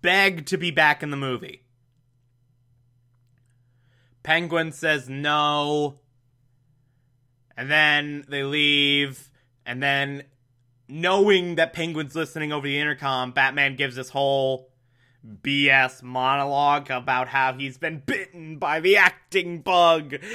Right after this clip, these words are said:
and this is the worst thing that could have happened. He wants his name in lights.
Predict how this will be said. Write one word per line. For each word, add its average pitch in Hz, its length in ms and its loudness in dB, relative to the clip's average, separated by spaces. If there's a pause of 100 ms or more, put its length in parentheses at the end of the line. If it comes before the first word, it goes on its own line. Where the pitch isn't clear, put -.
(140)
and 175 180 2
this 165 140 2
is 170 100 -6
the 175 160 4
worst 185 540 4
thing 175 300 2
that 165 140 0
could 165 140 2
have 165 140 2
happened. 160 800 0 (340)
He 214 140 4
wants 185 340 4
his 151 220 2
name 175 420 2
in 156 420 -4
lights. - 680 -2